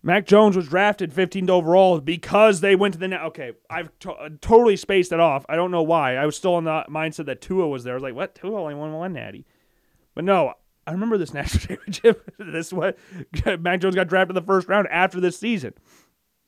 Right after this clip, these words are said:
And this was the last game he <laughs> played, Justin Fields played. So if they got drafted the same year, you'd be like, "Oh yeah, this is probably, uh, this is probably the right, this is probably the right one." But that game was awesome. And then you knew they were gonna get annihilated against, uh, Alabama 'cause they spent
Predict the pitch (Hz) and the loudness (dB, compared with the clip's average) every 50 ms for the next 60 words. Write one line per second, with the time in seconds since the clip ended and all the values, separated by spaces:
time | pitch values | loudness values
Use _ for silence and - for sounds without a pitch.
0 | _ _ _ _ _ _ _ _ _ _ _ _ _ _ _ - 123 143 156 143 | _ _ _ _ _ _ _ _ _ _ _ _ _ _ _ -10 -8 -6 -6 -6
1 | 147 156 151 139 151 139 139 151 151 156 - - - 139 131 156 156 160 156 160 | -6 -8 -8 -8 -8 -6 -4 -4 -4 -4 -6 -10 -16 -16 -14 -12 -10 -8 -8 -8
2 | 165 143 - - - 220 185 - _ - 160 151 - - 147 143 202 233 226 - | -8 -8 -8 -8 -6 -8 -8 -8 _ -12 -10 -10 -10 -12 -14 -8 -4 -2 -2 -2
3 | - - 131 135 135 135 - 135 127 - _ _ _ _ _ _ _ - 170 185 | -2 -6 -8 -8 -6 -6 -6 -6 -8 -8 _ _ _ _ _ _ _ -4 -2 0
4 | 185 196 196 196 185 196 196 185 175 175 - 190 185 180 196 240 254 247 220 208 | 2 2 2 4 4 4 2 2 0 -2 -4 -2 -2 0 0 0 2 2 2 2
5 | 196 202 190 196 190 196 196 233 269 240 214 226 240 202 175 180 196 190 170 156 | 2 2 2 2 0 0 0 2 4 6 6 6 6 4 4 2 2 0 -2 -4
6 | - 180 156 147 143 143 139 135 131 127 120 113 _ - _ _ _ _ _ _ | -4 -2 -2 -2 -2 -2 -4 -4 -4 -4 -4 -6 _ -14 _ _ _ _ _ _
7 | _ - - 226 185 170 185 151 139 123 120 113 110 110 104 62 - 170 175 143 | _ -2 -2 -2 0 0 0 0 0 0 -2 -4 -4 -4 -6 -6 -6 -6 -6 -6
8 | - 127 104 101 98 101 104 98 95 104 104 107 107 _ _ _ _ _ _ _ | -6 -8 -8 -8 -8 -8 -10 -10 -10 -10 -12 -14 -16 _ _ _ _ _ _ _
9 | _ _ _ _ _ _ _ _ _ _ _ _ _ _ - 190 226 202 277 277 | _ _ _ _ _ _ _ _ _ _ _ _ _ _ -8 -6 -6 -4 -2 -2
10 | 262 220 190 156 190 220 233 226 - 151 117 - - 214 262 285 294 294 294 349 | -2 -2 -2 -2 0 0 0 0 -2 -6 -10 -6 -4 -2 -2 -2 -2 -2 -2 -2
11 | 359 359 370 370 359 339 311 294 285 269 269 262 254 240 226 220 214 226 220 220 | 0 0 2 2 2 2 0 0 0 0 2 2 2 2 2 2 2 2 2 2
12 | 220 202 196 196 196 196 190 180 - - 180 175 165 180 170 165 170 175 170 160 | 2 2 0 0 0 0 0 -2 -2 0 0 2 2 2 0 2 0 0 0 -2
13 | 156 156 175 185 180 180 185 - - - 226 214 190 - | -4 -4 -2 0 0 0 -2 -4 -6 -4 -2 -2 -2 -4